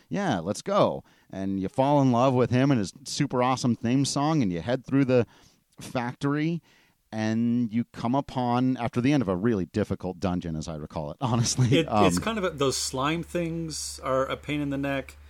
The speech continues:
Speaker 2: uh, and then you
Speaker 1: Yeah.
Speaker 2: gotta, like, figure out the password and move the cranes just right, and yeah, I remember this being kind of
Speaker 1: Yeah.
Speaker 2: a pain.
Speaker 1: Uh, but you get to the end of it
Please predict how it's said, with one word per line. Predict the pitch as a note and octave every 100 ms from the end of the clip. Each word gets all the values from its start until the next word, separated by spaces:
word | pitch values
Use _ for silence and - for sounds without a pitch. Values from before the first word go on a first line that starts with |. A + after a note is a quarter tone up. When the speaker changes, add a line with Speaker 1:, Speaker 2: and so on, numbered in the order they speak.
| - - - - -
Speaker 2:
uh, | B2 C#3+
and | C3+
then | D3+
you | D3
Speaker 1:
Yeah. |
Speaker 2:
gotta, | C#3+
like, | C3+ B2+
figure | - C3 C3+
out | C3+ -
the |
password | - B2+ C3 - C3+ A#2
and |
move | A#2 B2
the | -
cranes | A#2+ B2 B2 -
just | C3+ A#2+ -
right, | A#2+ A#2+ A#2+
and | G#2+ G2+ G2+ G#2 - - F2+ - - - - - - - -
yeah, | C3
I | E3
remember | A#3 G3
this | D#3+ -
being | D3 B2+
kind | A#2+ G#2
of | E2+
Speaker 1:
Yeah. |
Speaker 2:
a | -
pain. | A2 G2 F2 - - - - - - - - - -
Speaker 1:
Uh, | F2 A#1 G1+ C#2+
but | C3+
you | D#3
get | C#3+ G3+
to | -
the | F3 E3+
end | G3+ D3+
of | D#2+
it | D2+ D#2+